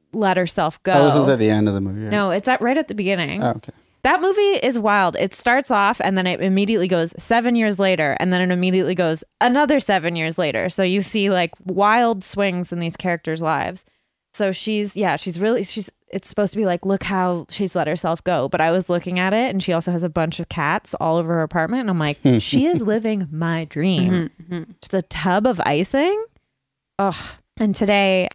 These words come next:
Speaker 1: I got some cupcakes. I didn't think I was gonna have time to take lunch today. And then as I walked into the kitchen, I was like, <gasps> "Is that, are those cupcakes up for grab?" 'Cause some cupcakes were used in a photo shoot. And they were, like, fresh,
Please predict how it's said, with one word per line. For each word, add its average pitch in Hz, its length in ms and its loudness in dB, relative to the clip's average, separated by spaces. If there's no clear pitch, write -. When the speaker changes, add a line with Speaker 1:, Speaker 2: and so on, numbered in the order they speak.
Speaker 1:
I 180 60 0
got 170 240 0
some 170 320 -4
cupcakes. - 680 -8
I 180 140 0
didn't 226 180 2
think 240 140 2
I 214 60 2
was 214 100 0
gonna 190 180 0
have 180 160 -2
time 170 340 -4
to - 120 -14
take 170 200 -6
lunch 175 300 -4
today. 110 500 -2
And 170 180 -2
then 156 280 -4
as 165 160 -4
I 165 80 -2
walked 156 300 -4
into 165 200 -8
the 170 80 -6
kitchen, 156 440 -6
I 80 80 -4
was - 160 -8
like, - 340 -4
<gasps> - 400 -20
"Is 165 80 -12
that, 185 320 -2
are 180 80 0
those 180 180 -2
cupcakes 180 480 -6
up 135 100 -4
for 170 140 -6
grab?" 160 400 -2
'Cause 185 120 -8
some 165 160 -6
cupcakes - 720 -8
were 185 100 -2
used 160 460 -6
in 170 120 -6
a 156 80 -6
photo 165 320 -6
shoot. 294 320 -6
And 160 100 -6
they 160 60 -4
were, 165 120 -2
like, 151 160 -4
fresh, - 520 -2